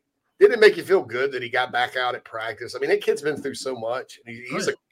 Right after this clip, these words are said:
Speaker 1: he's a good kid. I mean, uh, for those of you that watch the E S P N U show, uh, all three episodes, Marshawn's been featured. I mean, you know, I, I, I,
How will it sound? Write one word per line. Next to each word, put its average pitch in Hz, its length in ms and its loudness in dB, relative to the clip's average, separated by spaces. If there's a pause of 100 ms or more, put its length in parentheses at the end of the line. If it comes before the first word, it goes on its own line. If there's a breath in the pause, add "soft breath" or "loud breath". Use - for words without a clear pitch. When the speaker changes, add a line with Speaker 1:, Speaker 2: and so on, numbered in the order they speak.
Speaker 1:
he's 151 140 -12
a 147 40 -12
good 277 240 -6
kid. 147 440 0
I 117 80 -4
mean, 107 400 -6 (340 loud breath)
uh, 123 180 0
for 123 120 0
those 147 180 6
of 135 60 -4
you 139 100 -2
that 135 80 4
watch 123 320 -4
the 120 260 -6 (320 soft breath)
E 143 140 2
S 139 140 4
P 139 260 0
N 123 100 2
U 127 200 -10
show, 131 520 2 (400 soft breath)
uh, 113 360 -4 (180)
all 135 180 4
three 123 240 0
episodes, 120 460 -2
Marshawn's 120 480 -4
been 110 160 -8
featured. 120 560 -10
I 113 80 -6
mean, 113 300 -12 (380 soft breath)
you 156 120 -2
know, 135 160 6
I, 139 60 6 (200)
I, 208 200 4 (100)
I, 175 200 4